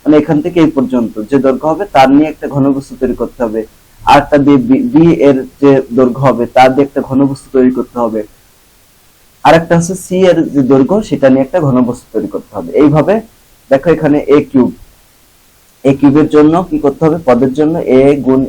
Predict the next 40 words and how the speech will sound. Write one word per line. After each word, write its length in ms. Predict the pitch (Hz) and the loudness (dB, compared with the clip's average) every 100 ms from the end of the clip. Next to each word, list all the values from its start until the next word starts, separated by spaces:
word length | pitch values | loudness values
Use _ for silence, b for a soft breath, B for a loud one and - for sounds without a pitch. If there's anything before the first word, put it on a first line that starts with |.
| - | -2
এ 200 | 127 131 | 0 0
গুণ 280 | 131 156 156 | -2 -4 -4
এ 220 | 123 117 95 _ b b | -4 -4 -4 _ b b
আকারে 260 | 113 151 165 | -4 0 0
একটি 220 | 165 147 | 0 -4
ঘনবস্তু 480 | 131 135 135 135 123 | -2 0 -2 -2 -2
বানাতে 340 | 120 110 - | -2 -2 -6
হবে। 240 | 110 92 92 _ _ _ - 113 - | -8 -8 -12 _ _ _ -12 -6 0
এ, 120 | 143 | 2
তারপর 320 | - 147 - | 2 2 2
দেখো 280 | 156 156 160 | 0 2 -2
থ্রি 440 | - - 147 165 | -2 0 2 2
এ 300 | 165 139 143 | 4 4 4
স্কয়ার 380 | 143 - 165 156 | 2 -2 0 0
বি 260 | 131 127 120 | 2 2 2
এর 180 | 135 131 | 0 2
জন্য 440 | 147 131 131 160 - _ _ _ _ | 2 4 2 0 -6 _ _ _ _
এ, 100 | 135 143 139 - | 4 4 4 2
এ, 360 | 156 160 180 175 - - | 4 4 2 -2 -12 -2
এ 340 | 147 165 180 | 2 4 2
into 220 | 165 165 170 | 0 0 0
এ 180 | 147 170 | 2 2
into 180 | 185 175 | 0 -2
বি 280 | 123 127 104 - _ - | 0 2 0 -4 _ -10
আকারে 320 | 131 165 185 | -4 -2 -2
তিনটা 360 | 175 180 170 156 | -2 -4 0 0
ঘনবস্তু 520 | 147 147 135 131 120 | 2 0 0 -4 -4
বানাতে 300 | 117 104 101 | -4 -4 -10
হবে। 240 | 104 95 - b b b | -12 -10 -12 b b b
আবার 260 | 139 151 143 - | 4 4 2 0
সিক্স 260 | 185 185 - - | -4 -4 -10 0
এ 120 | 151 | 2
বি 220 | 131 139 | 4 4
সি 260 | 139 131 127 | 2 0 2
পদের 280 | 131 131 151 | 2 2 0
জন্য 420 | 156 160 160 165 165 _ _ _ - | -2 -2 -2 -2 -6 _ _ _ 2
এ 140 | 147 | 4
বি 200 | 143 156 | 4 2
সি 260 | 156 185 175 | 0 -2 -2
আকারে 480 | - 131 143 156 | 0 0 0 0